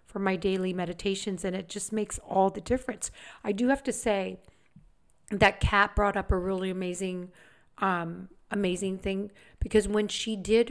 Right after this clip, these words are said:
her Reiki ceremony on us, she was ju-, um, using Reiki, which you, it's universal energy life force. If you're not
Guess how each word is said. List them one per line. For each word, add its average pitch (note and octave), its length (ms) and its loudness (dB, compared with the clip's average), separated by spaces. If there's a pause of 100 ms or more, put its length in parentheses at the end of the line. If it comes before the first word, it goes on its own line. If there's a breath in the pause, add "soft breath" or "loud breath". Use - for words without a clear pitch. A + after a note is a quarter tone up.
(100)
her A#3+ 540 4
Reiki G#3+ 840 0 (100)
ceremony G3+ 720 0
on D#3+ 180 -4
us, - 340 -6 (300 loud breath)
she - 200 -4
was G3+ 220 2
ju-, B3 320 -6
um, F#3+ 280 2
using G#3 340 -2
Reiki, G3 320 -2
which F#3+ 220 -4
you, F#3+ 260 -6
it's - 280 -6
universal G#3 680 2
energy F#3+ 360 0
life F3 300 2
force. E3+ 500 -2 (280)
If - 80 -20
you're F3+ 80 -4
not F3+ 300 -4